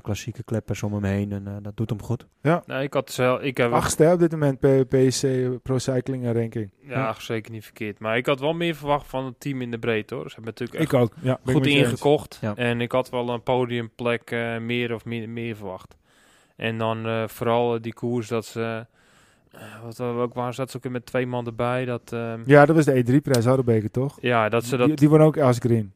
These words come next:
Speaker 3: Ja, die won Asgreen. Dus
Speaker 2: Ja.
Speaker 3: eigenlijk s-, maken ze de fout. Dan moet je gewoon zeggen: nou, eentje die gaat op Van der Poel en die ander gaat op Asgreen. En dan mag je Asgreen gewoon hol laten rijden. En dan, als je daar met z'n tweeën zit, dan
Speaker 1: Ja.
Speaker 3: moet je altijd mee.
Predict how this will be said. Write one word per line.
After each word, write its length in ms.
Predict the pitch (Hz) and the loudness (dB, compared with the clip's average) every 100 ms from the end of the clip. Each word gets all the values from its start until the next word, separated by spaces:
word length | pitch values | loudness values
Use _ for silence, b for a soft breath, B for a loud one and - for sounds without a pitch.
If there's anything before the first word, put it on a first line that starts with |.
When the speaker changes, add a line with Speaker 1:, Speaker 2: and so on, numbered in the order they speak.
| _ | _
Speaker 3:
Ja, 140 | - | -2
die 100 | 123 | 0
won 100 | 127 | 2
Asgreen. 320 | 139 131 120 113 | 2 2 -2 -2
Dus 140 | 127 | -2
Speaker 2:
Ja. 60 | 127 | 2
Speaker 3:
eigenlijk 500 | 143 165 139 120 - | 2 2 0 -2 -2
s-, 100 | - | -8
maken 340 | 131 127 123 | 2 2 2
ze 100 | 131 | -2
de 80 | 113 | -4
fout. 480 | 107 - 135 107 117 | -2 2 2 2 -2
Dan 100 | 120 | -4
moet 120 | 123 | -2
je 100 | 117 | -2
gewoon 180 | 117 117 | 0 -2
zeggen: 240 | 123 113 | -2 -2
nou, 120 | 120 104 | -2 -2
eentje 320 | 123 127 127 | -2 -2 -4
die 220 | 123 113 | -4 -6
gaat 300 | - 117 113 | -4 -4 -4
op 120 | 113 | -8
Van 120 | - | -8
der 100 | 110 | -10
Poel 360 | 107 147 165 175 | -6 -4 -4 -6
en 80 | 123 | -2
die 120 | 120 | 2
ander 180 | 127 127 | 4 4
gaat 200 | 120 113 | 0 -2
op 100 | - | 0
Asgreen. 500 | 131 131 - 101 107 b b b b _ | -2 -2 -6 -8 -10 b b b b _
En 220 | 113 117 | -6 0
dan 320 | 120 120 117 | 0 0 0
mag 180 | 117 123 | 0 -2
je 80 | - | 0
Asgreen 300 | 123 - 117 | -2 -2 -4
gewoon 140 | 110 | -2
hol 140 | 120 127 | 0 0
laten 220 | 117 110 | 0 -2
rijden. 400 | 120 127 104 101 | -6 -6 -8 -10
En 180 | 104 107 | -10 -4
dan, 300 | 110 113 107 | -4 -4 -8
als 140 | 90 107 | -8 -6
je 60 | |
daar 100 | 113 | -6
met 100 | 110 | -6
z'n 60 | - | -8
tweeën 280 | 117 107 107 | -4 -2 -2
zit, 200 | 120 113 | -4 -4
dan 80 | |
Speaker 1:
Ja. 60 | 107 | -4
Speaker 3:
moet 140 | 113 | -2
je 140 | 113 110 | -2 -2
altijd 280 | 104 107 110 | -2 -6 -8
mee. 240 | 123 104 | -8 -10